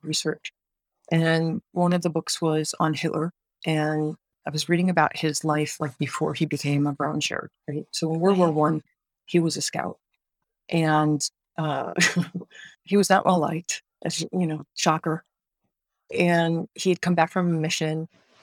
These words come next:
Speaker 1: He actually almost died from mustard gas. And he had come back from a mission at night, and he was dog tired. He'd been up for, like, thirty-six hours, and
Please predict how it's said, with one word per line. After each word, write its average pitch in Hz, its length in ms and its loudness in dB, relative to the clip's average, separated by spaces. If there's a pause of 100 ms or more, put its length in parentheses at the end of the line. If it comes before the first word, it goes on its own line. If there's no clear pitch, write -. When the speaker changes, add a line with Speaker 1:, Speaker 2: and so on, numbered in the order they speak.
(180)
Speaker 1:
He - 120 -2
actually 233 260 4
almost 185 240 -2
died 160 320 0 (120)
from 151 240 0
mustard 151 320 -2
gas. - 340 -8 (300)
And 156 140 0
he 160 40 0
had 156 100 -4
come 170 100 0
back 180 160 2
from 170 160 -2
a 156 60 -2
mission 151 340 -2
at - 120 -8
night, 151 280 0 (460)
and 151 160 0
he 151 60 0
was 147 200 -4 (140)
dog 165 220 2
tired. 151 340 -4
He'd 147 120 -8
been 147 120 0
up 156 180 4
for, 147 300 0
like, 143 160 -4 (140)
thirty-six 156 380 -2
hours, 147 300 0 (320)
and 151 460 -2